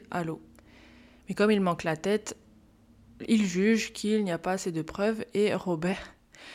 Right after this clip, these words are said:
est acquitté le onze novembre deux mille trois. Oui, acquitté. Moi non plus, j'ai pas compris, mais, euh, voilà. Même pas une petite amende pour avoir jeté les sacs poubelles dans l'eau, rien.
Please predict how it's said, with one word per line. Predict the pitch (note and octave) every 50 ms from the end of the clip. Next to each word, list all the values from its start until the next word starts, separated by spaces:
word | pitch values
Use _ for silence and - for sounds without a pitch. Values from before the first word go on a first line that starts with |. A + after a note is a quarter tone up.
| - - - -
est | G#3+ G3 -
acquitté | F#3 F#3+ F#3 - - F3+ - - A3+ A#3 B3 A3+ -
le | G#3+ G3+ G3 G#3+ A3 G#3 - - - -
onze | G#3+ A3 A#3 A3+ G#3+ G#3
novembre | G3+ G3 F#3 F3+ F3+ F#3 G3+ G#3 - - - - -
deux | F3 E3+ G#3
mille | G#3 G3+ F#3 E3+ -
trois. | - - - - - - - - - -
Oui, | - - - _ _ _ _ _ _ _ _ _ _ _ _ - _ _ _ _ _ -
acquitté. | G3+ F#3+ - - - E3 - - - - _
Moi | - F3 E3+
non | E3 D#3+
plus, | - G3
j'ai | F#3 G3
pas | - -
compris, | D#3+ - E3 D#3+ - - G#3 - - G3
mais, | F#3 F3 F3 F#3 G3+ - - - _ -
euh, | F3+ E3+ E3 D#3+ D#3 D#3 D3+ D3+ D3+ D3+ D3 D3 D3 D3 F3+ F#3 - _ _ _
voilà. | - C#3+ C3+ - - _ _ _ _ - - _ -
Même | F3 F#3+ G#3+ G#3 G3+
pas | - G3+ G3 G#3+ A3+
une | G#3+ G3
petite | - G3 F3+ - F#3+ - -
amende | D#3+ E3 E3+ F3+ F#3 F#3+
pour | F#3 - - F#3+ G3 G3 - - -
avoir | F3 E3 E3+ F3+ F#3+
jeté | F3+ E3+ E3 D#3+ - F3 F3+ F#3+ -
les | - F3+ - D#3+ E3 F3+ - -
sacs | - - - E3+ -
poubelles | - - E3+ F3+ F#3 F#3+
dans | F3 E3+ E3
l'eau, | E3 F3 G3 - - F3 D#3 -
rien. | - D#3+ D#3 C#3